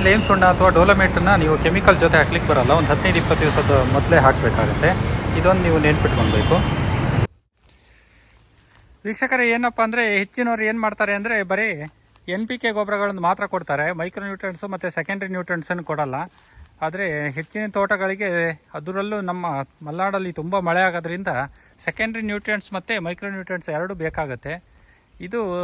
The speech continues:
ಮ್ಯಾಗ್ನೀಷಿಯಮ್ಮು, ಸಲ್ಫರು ಇವೆಲ್ಲ ಸೆಕೆಂಡರಿ ನ್ಯೂಟ್ರಿಯೆಂಟ್ಸಲ್ಲಿ ಬರುತ್ತೆ. ಸ್ನೇಹಿತರೆ ನೋಡಿ, ನಾವೀಗ ಈ ರೀತಿ ಒಂದು ನೂರೈವತ್ತು, ಇನ್-, ನೂರೈವತ್ತು, ಇನ್ನೂರು ಗ್ರಾಮ್ ಆಗಷ್ಟು,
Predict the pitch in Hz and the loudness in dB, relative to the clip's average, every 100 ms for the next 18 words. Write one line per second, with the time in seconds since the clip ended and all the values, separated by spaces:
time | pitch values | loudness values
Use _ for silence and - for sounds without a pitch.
0 | 160 160 156 175 226 208 214 214 202 202 | -8 -10 -10 -8 -8 -6 -6 -8 -8 -8
1 | 208 202 202 190 196 233 196 156 160 170 | -8 -6 -6 -4 -4 -2 -4 -4 -6 -10
2 | 190 214 208 190 185 175 175 160 123 110 | -8 -8 -8 -8 -6 -6 -6 -6 -6 -8
3 | 156 180 - - - - _ - - - | -8 -10 -12 -20 -20 -20 _ -20 -20 -20
4 | - - _ - - _ _ _ _ _ | -20 -20 _ -14 -14 _ _ _ _ _
5 | _ _ _ 311 311 - _ _ 359 403 | _ _ _ -20 -20 -20 _ _ -20 -20
6 | - - - - - - 233 262 277 247 | -20 -20 -20 -20 -20 -8 -4 -2 2 2
7 | 254 254 233 247 240 247 190 196 214 226 | 2 4 4 4 2 2 2 0 -4 -8
8 | 247 240 185 165 - _ - - - - | -8 -6 -6 -8 -12 _ -20 -20 -20 -20
9 | - 185 185 202 196 190 185 175 180 220 | -12 -8 -6 -6 -4 -4 -4 -4 -4 -2
10 | 233 226 220 202 202 202 175 165 196 220 | -4 -4 -4 -2 -2 -4 -8 -8 -6 -4
11 | 220 214 208 208 202 202 202 190 - | -4 -4 -6 -2 -2 -2 -4 -4 -2